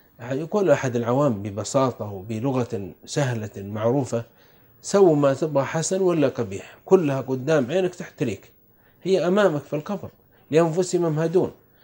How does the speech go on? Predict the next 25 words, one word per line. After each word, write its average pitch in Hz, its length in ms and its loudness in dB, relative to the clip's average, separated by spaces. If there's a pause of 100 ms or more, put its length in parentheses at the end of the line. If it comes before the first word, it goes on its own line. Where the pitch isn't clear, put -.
(160)
تريد 170 300 4
خيراً 170 380 0
ست-، 131 280 -8
سوف 143 300 0
تجد 143 360 -6
خيراً، 120 340 -2 (440)
تعمل 160 360 4
شراً 175 260 0
تجده 151 420 -2
شراً. 143 400 0 (1040)
تترك 196 360 6
ثناء 175 340 4
حسناً 139 460 -4 (160)
خلفك، 139 440 -4
سنة 160 560 0 (440)
أقمتها، 135 640 -2
علماً 156 260 0
نشرته، 135 600 -4 (500)
هدى 160 280 6
تركته، 143 580 -4 (140)
مسجداً 143 580 0
بنيته، 127 440 -4 (380)
بئراً 160 320 4
حفرتها، 123 640 -4 (720)
أو - 260 2